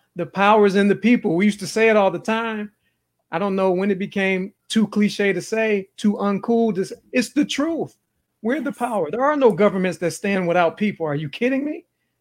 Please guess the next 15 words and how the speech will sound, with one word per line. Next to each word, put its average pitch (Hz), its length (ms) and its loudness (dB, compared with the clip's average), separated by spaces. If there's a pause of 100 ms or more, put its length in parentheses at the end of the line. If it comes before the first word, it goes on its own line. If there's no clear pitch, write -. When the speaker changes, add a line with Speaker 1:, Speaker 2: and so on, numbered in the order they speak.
(200)
Speaker 2:
That's 240 220 -20
right. 220 240 -20 (580)
That's 208 220 -12
right. 208 200 -10
You're 226 160 -4
disempowered 262 880 -6
when 214 120 -6
Speaker 1:
Disempowered. 208 40 -4
Speaker 2:
you're 202 160 -6
looking 220 480 -8
for 208 320 -8
someone 220 680 -10
outside 214 600 -10
of 202 140 -14
yourself. 175 920 -14